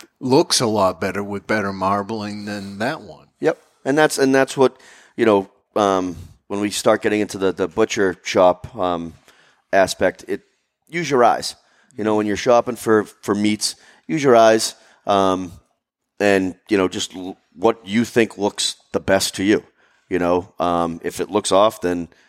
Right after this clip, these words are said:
Speaker 2: most of the time it probably is gonna be a little off or not perfect. So, you know, use your eye, um, and kinda get to know your cuts of meat. Um, you know, so,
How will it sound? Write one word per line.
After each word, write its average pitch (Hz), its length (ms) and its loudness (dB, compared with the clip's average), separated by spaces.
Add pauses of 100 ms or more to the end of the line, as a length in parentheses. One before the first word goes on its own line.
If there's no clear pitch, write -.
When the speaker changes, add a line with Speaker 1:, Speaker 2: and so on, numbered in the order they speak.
(220)
Speaker 2:
most 92 320 -2
of - 60 -20
the 95 60 -10
time 98 340 0
it - 140 -12
probably 95 400 0
is 104 120 -2
gonna 95 120 -6
be 92 100 -2
a 90 80 2
little 90 200 0
off 95 240 4
or 87 60 -2
not 92 240 -2
perfect. - 360 -4
So, 92 280 -2 (320)
you 151 80 -2
know, 117 60 6
use 135 160 2
your 127 160 4
eye, 113 200 4 (140)
um, 95 460 0 (160)
and 95 240 -6 (200)
kinda 101 260 0 (680)
get 113 160 2
to 117 80 -8
know 104 120 2
your 95 160 2
cuts - 260 -6
of 95 80 -4
meat. 92 220 -6 (640)
Um, 87 440 -2 (180)
you 95 80 0
know, 90 100 0
so, 87 240 -2